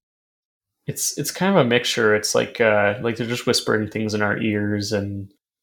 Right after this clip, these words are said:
just telling us different things. And, uh, but we approach the Dark One in this, and then, and then we, uh,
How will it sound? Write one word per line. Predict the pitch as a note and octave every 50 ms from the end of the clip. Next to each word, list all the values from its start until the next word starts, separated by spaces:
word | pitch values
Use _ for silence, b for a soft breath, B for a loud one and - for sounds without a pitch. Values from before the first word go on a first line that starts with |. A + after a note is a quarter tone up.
| _ _
just | - - D3 -
telling | - B2+ A#2 A2+ A2+ A2
us | G#2 -
different | - B2 - - A2 G#2 -
things. | - G#2+ G#2 G2+ G#2 G#2 G#2 - -
And, | G#2 G#2 G2+ - - _ _ _ _ _ _ _ _ _ _ _ _ _ _ _ _ _ _ -
uh, | - A2+ A2 A2 A2 A2 G#2
but | B2+ B2+ A#2+
we | B2+ C3
approach | B2+ B2 - D3 C#3+ C#3 C#3 - - -
the | - G#2+
Dark | G2 G#2+ G2+ G2+ - -
One | A2 G#2
in | G#2+ G#2 G2+
this, | G2+ G2+ G2+ - - - - - -
and | C3+ A#2
then, | G#2+ G#2 G2+ G2+ G2+ G2 G2 - _ _ _ G3+
and | C#3+ B2+ A2 G#2
then | G2+ G2+
we, | G2+ G#2 G2+ G2 G2 G2
uh, | G2 G2 G2 G2+